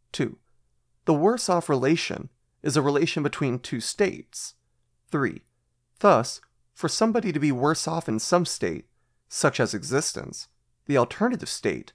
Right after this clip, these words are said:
with which it is compared must be one in which he is less badly or better off. Four, but non-existence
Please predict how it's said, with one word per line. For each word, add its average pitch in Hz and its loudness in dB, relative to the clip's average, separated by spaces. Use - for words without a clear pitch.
with 139 -2
which 151 0
it 139 0
is 117 -2
compared 131 0
must 170 -2
be 247 0
one 233 4
in 180 2
which 175 0
he 180 -2
is 156 2
less 170 -2
badly 143 2
or 127 2
better 117 4
off. - -4
Four, - 0
but 151 6
non-existence 170 0